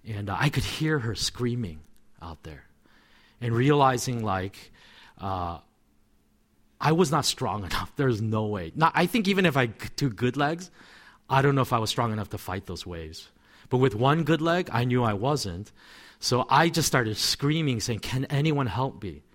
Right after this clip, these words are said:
Can anyone help me? Uh, help my daughter, help my daughter." And, uh, these, like, group of, like, six teenage boys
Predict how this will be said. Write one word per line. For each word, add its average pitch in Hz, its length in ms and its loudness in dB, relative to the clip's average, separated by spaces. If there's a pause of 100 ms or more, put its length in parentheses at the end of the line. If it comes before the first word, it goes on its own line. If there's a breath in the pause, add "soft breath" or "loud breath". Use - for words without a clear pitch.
Can 117 260 -8
anyone 131 360 -4
help 113 260 -8
me? 92 300 -10 (640 loud breath)
Uh, 98 320 -4
help 160 360 -4
my 143 160 0
daughter, 107 400 -2
help 131 300 -8
my 120 160 -4
daughter." 90 500 -8 (1040 soft breath)
And, 127 640 2 (220)
uh, 107 240 -4
these, 123 520 -2
like, 117 180 -6
group 214 260 -2
of, 185 140 -2
like, 104 220 0 (280)
six - 480 0
teenage 156 560 -4
boys - 480 -6